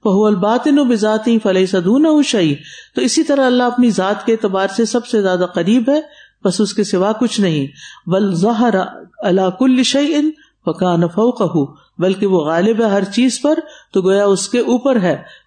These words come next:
وَبَطَنَ فَكَانَ أَقْرَبَ إِلَى كُلِّ شَيْءٍ مِّن نَّفْسِهِ، اور وہ باطن ہے کہ وہ ہر چیز سے زیادہ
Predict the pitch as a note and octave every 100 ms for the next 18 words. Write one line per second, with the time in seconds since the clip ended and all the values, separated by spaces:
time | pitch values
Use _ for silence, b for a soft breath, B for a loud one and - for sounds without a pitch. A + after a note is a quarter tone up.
0 | _ E3 E3+ G#3+ A3 G3+ F#3 E3+ F3+ E3+
1 | F3 E3 E3 - - F#3+ F3+ D#3 D#3+ D#3+
2 | D3+ G3+ F3+ F3 G3 F#3+ F3 D#3+ D3+ E3+
3 | F#3+ A#3 A#3 D4 B B B F#3+ F3+ F#3
4 | D#3 D#3+ A#3 B3 C#4 C#4+ A#3 F3 F#3+ F#3+
5 | G#3+ A3 - A3+ F3 F3 F3 A3+